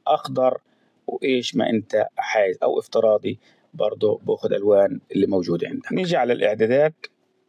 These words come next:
وبعد الإعدادات نيجي على حاجة اسمها التطبيقات، بعدين إدارة التطبيقات،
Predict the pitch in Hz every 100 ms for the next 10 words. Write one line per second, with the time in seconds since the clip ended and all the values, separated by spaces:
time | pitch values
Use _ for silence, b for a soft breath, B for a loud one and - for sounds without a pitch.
0 | _ 117 120 117 110 101 107 113 113 -
1 | 113 104 95 101 92 107 104 - 95 90
2 | - - 104 - 131 127 110 107 113 -
3 | - 110 104 - - 101 107 107 120 117
4 | -